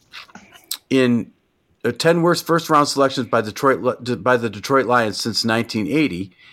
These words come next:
he's number nine. It says this. By the way, I looked him up on Twitter. I actually wrote him, I, and I, and I also contacted Matt, uh, Matt Russell through the director of player relations or, uh, P R for, uh, for Philadelphia.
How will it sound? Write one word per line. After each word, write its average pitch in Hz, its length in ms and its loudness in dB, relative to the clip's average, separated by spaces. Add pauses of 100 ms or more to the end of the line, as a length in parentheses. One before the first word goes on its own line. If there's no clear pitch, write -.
(140)
he's 139 280 -2
number 123 240 2
nine. 101 400 2 (1040)
It 95 80 -4
says 104 300 0
this. - 380 -2 (520)
By 135 120 6
the 131 100 6
way, 92 180 4
I 95 140 0
looked 135 240 0
him 123 100 0
up 120 160 2
on 101 100 2
Twitter. 107 300 2
I 95 60 4
actually 101 240 -2
wrote 104 260 2
him, 85 280 -10
I, 92 220 -8
and 110 140 0
I, 110 280 2
and 110 140 0
I 107 100 2
also 113 260 0
contacted 101 540 -4
Matt, 95 260 -4
uh, 95 260 0
Matt 101 220 -4
Russell 98 280 -4
through 95 340 -6 (380)
the 101 100 -2
director 101 380 0
of 87 120 -14
player 107 260 0
relations 90 600 -2
or, 101 340 -2
uh, 95 80 0
P 127 240 -2
R 104 200 2
for, 90 360 -2
uh, 85 200 -2 (800)
for 107 120 -6
Philadelphia. 95 760 0